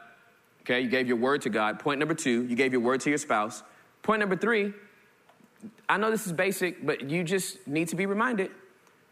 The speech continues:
You gave your word in front of witnesses. You gave your word in front of witnesses. You didn't do this in private. Even if you went to the justice of the peace, you stood in front of two strangers.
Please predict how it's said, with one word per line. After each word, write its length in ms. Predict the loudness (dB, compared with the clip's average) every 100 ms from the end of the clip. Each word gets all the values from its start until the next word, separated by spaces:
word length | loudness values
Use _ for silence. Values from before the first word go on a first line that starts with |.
| _ _ _ -4
You 120 | 2
gave 220 | 4 4
your 100 | 2
word 200 | 2 2
in 80 | 0
front 180 | 2 2
of 60 |
witnesses. 580 | 2 0 -2 -4 -6 -16 _ _ _ _ _ _ _ _ _ _ _ _ _ _ _ _ _ _ _ _ _ _ _ _ _ _ _ _ _ _ 2
You 200 | 4 6
gave 240 | 4 4
your 140 | 2
word 440 | 2 2 2 -2 -4 -12 -20 -20 _ -20 -20 _ _ _ _ _
in 100 | 0
front 200 | 2 2
of 60 | 2
witnesses. 300 | 2 2 2
You 100 | 2
didn't 180 | 4 2
do 100 | 2
this 140 | 2
in 100 | 2
private. 400 | 4 2 2 -2 -6 -16 -20 -20 -20 _ _ _ _ _ _
Even 220 | 2 4 4
if 100 | 4
you 120 | 4
went 160 | 4
to 60 | 2
the 60 | 2
justice 320 | 2 2 0
of 100 | 2
the 80 | 4
peace, 160 | 4
you 80 | 2
stood 200 | 2 0
in 60 | 2
front 160 | 2
of 60 | 2
two 120 | 2
strangers. 560 | 2 2 2 0 -2